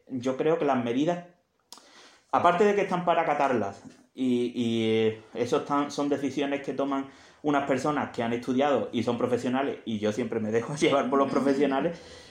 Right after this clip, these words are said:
Speaker 1: en este caso también, ¿no? Todo lo que digan es por algo, y, y yo creo que en ningún momento nadie quiere, eh, darnos por saco, ¿no?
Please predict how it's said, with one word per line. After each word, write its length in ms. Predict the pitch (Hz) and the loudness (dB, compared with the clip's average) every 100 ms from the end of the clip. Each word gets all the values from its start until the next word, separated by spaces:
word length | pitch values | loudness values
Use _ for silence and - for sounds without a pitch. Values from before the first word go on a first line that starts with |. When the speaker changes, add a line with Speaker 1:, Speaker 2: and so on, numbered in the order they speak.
| - | -6
Speaker 1:
en 140 | 117 123 | 0 0
este 180 | 123 127 | 0 0
caso 240 | 120 156 | 0 0
también, 500 | 117 104 113 95 110 | 0 0 -2 -4 -8
¿no? 300 | 113 - 269 - | -8 -8 -8 0
Todo 200 | 135 127 | 2 4
lo 140 | 113 | 2
que 100 | 117 | 2
digan 440 | 117 139 165 208 - - | 0 0 -2 -6 -14 -6
es 100 | 127 | -6
por 180 | - 117 | -2 0
algo, 380 | 123 139 190 - | 2 2 0 -4
y, 340 | 120 107 101 95 | -6 -4 -6 -8
y 160 | 92 87 | -12 -12
yo 180 | 90 87 | -14 -14
creo 300 | 98 104 107 | -10 -8 -8
que 220 | 104 - - - - - | -8 -10 -16 -20 -14 -4
en 120 | 123 | 2
ningún 260 | 123 127 | 4 6
momento 420 | 131 131 135 131 143 | 6 4 2 0 2
nadie 340 | 147 143 123 | 2 0 -2
quiere, 540 | - 131 127 123 123 - - - - - | 0 2 4 2 0 -14 -20 -20 -20 -8
eh, 800 | 120 120 120 117 113 113 110 110 - _ _ _ _ _ _ - | -2 0 2 2 2 2 0 -4 -12 _ _ _ _ _ _ -16
darnos 520 | - 123 123 131 123 | -14 -4 0 0 0
por 180 | 127 - | 0 2
saco, 360 | 180 131 117 | 0 0 4
¿no? 140 | 208 | 4